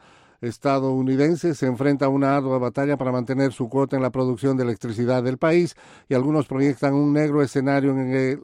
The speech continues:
la mitad de los noventa y nueve reactores nucleares de Estados Unidos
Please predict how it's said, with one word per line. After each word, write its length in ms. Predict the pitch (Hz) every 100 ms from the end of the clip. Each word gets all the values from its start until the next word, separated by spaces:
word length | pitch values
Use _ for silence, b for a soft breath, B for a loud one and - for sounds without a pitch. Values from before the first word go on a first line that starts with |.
| -
la 160 | 135
mitad 340 | 135 131 147 135
de 60 |
los 180 | 123 120
noventa 300 | 123 123 123
y 40 | 131
nueve 360 | 143 135 143 -
reactores 600 | 123 131 113 139 135 120
nucleares 580 | 117 143 139 131 127 b b b
de 100 | 120
Estados 400 | 117 - 139 135
Unidos 460 | 143 139 135 131